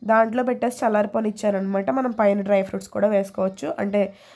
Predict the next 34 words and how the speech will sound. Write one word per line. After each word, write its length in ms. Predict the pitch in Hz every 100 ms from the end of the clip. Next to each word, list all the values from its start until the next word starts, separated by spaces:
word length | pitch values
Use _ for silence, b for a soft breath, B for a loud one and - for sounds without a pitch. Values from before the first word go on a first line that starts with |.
| B B _ -
ఏమైనా 300 | 220 214 220
డ్రై 220 | 220 208
ఫ్రూట్స్ 280 | 214 220 220
అవి 180 | 214 220
పిస్తా 400 | 220 214 - 202
కానీ 300 | 202 196 196
జీడిపప్పు 380 | 208 196 196
కానీ 140 | 202 208 208
చిన్న 160 | 202
చిన్న 80 | 208
పీసెస్‌గా 460 | 208 214 214 - 208
పెడతారు 400 | 208 196 214 202
కదా, 200 | 208 330 - b b b -
so 60 | 277
అలా 160 | 226
కూడా 200 | 202 208
పెట్టుకోవచ్చు 480 | 214 208 - 202 208
డెకరేట్-, 480 | 202 202 202 196 -
డెకరేటివ్‌గా. 640 | 208 208 196 202 202 277 - _ _ _ _ _ _ _ _ _ B B B B _ -
And 120 | 226 220
నెక్స్ట్ 340 | 214 214 -
ఇక్కడ 180 | 247 233
చూసినట్టయితే 680 | 226 220 226 220 220 208
మీకు 420 | 226 214 214 214 - -
ఎంత 440 | 202 208 - - 269 262 247
అసలు 440 | 220 226 208 196 208
నిజంగా 360 | 208 214 233
బయట 420 | 214 208 208 208 240
షాప్‌లో 520 | 233 208 202 214 208
దాని 160 | 202
మీద 200 | 208 214
మనకి 300 | 240 233 214
బాగుంది. 360 | 202 202 202 208
ఎందుకంటే 480 | 202 202 214 208